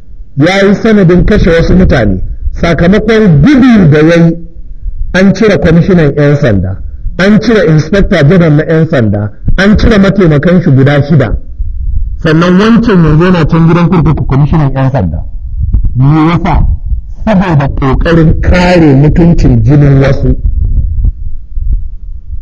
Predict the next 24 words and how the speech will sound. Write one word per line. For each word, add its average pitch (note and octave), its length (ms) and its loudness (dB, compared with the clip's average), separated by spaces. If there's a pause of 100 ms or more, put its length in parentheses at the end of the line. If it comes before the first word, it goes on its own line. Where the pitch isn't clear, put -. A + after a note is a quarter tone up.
(340)
Tsakani G#3+ 460 0
da E3+ 80 0
Allah, C#3 320 0 (1600)
yanzu E3+ 380 2
haka G#3 240 -2
siddar E3+ 520 0 (1300)
gobe D#3 360 4 (360)
sai F#3 280 -2
kawai G#3 320 2
sai E3+ 260 0
wani F#3 360 2
a F3 80 0
gan F3 260 4
shi F3+ 160 0
zai E3 180 2
shigo D#3+ 240 2
wuraren D#3+ 640 2
ibadodi E3 600 2
irin E3+ 240 2
wannan D#3 320 2
da C3+ 120 0
ake D#3+ 260 0
kisan D3 340 0
kai. C3 160 0